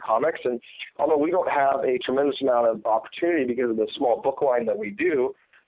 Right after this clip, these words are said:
uh, you know, my former editor-in-chief, Philip Sablik, I worked with him to help publish his first work, you know, and, uh, I'm, you know, it's one of those things where, particularly if you like the person, you work with them on a daily basis, you're more inclined to help them.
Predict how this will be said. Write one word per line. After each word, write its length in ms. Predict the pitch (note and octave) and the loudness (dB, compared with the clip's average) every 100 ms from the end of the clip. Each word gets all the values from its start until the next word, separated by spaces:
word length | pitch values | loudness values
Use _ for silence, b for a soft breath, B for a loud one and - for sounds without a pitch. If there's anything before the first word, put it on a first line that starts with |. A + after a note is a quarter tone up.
| _ | _
uh, 220 | B2 A#2 A#2 | 0 2 2
you 60 | D3 | 2
know, 80 | C3+ | 2
my 140 | C3 C3 | 2 2
former 280 | D3+ C#3+ C3 | 0 2 2
editor-in-chief, 460 | B2 B2 A#2 B2 - | 2 0 -2 -6 0
Philip 180 | A#2+ - | -2 0
Sablik, 340 | A#2+ A#2 D3 A#2+ | 0 0 0 2
I 100 | A#2+ | 2
worked 220 | B2 A#2+ | 2 -2
with 100 | A#2 | 0
him 160 | A#2+ | 0
to 60 | A#2+ | 2
help 180 | A#2 - | 0 0
publish 280 | A#2 A#2 - | 0 0 -2
his 120 | A2 | -4
first 240 | B2 A2 - | -2 -2 2
work, 240 | A2 D3 - B B B | 0 0 -4 B B B
you 180 | - C3 | -4 0
know, 300 | C3+ C#3 D#3 - | 2 2 0 0
and, 400 | C3+ B2+ C3 C3+ | 2 4 2 2
uh, 180 | C3+ C3+ C3+ B B B | 2 2 0 B B B
I'm, 400 | A#2+ C#3 E3 D3+ - | 0 2 2 0 -4
you 140 | D#3 D3 | -2 2
know, 200 | B2 C#3 | 2 0
it's 160 | D3 D3 | -4 2
one 120 | E3+ | 2
of 80 | D#3 | 2
those 80 | F3 | 0
things 120 | E3+ | 0
where, 300 | D3 D#3+ D3+ B B | 2 2 0 B B
particularly 320 | - G#3+ G3+ E3+ | -8 -2 0 0
if 20 | |
you 80 | C3+ | 0
like 220 | C#3 - | 0 -2
the 60 | |
person, 320 | - F3+ F3+ D3 | -2 -2 0 2
you 80 | C3+ | 2
work 140 | D3 | 0
with 80 | - | -2
them 120 | C#3+ | 0
on 160 | C3 A2+ | 0 0
a 20 | |
daily 200 | B2+ A#2+ | 0 0
basis, 320 | B2+ C3+ B2 | -2 -4 -4
you're 120 | - C3 | -4 0
more 260 | B2 B2+ | 2 2
inclined 480 | A#2+ A#2 - C3 A#2 | 2 -2 -2 0 0
to 60 | G#2+ | 2
help 260 | A2+ G#2+ | 2 0
them. 200 | - - | -2 -10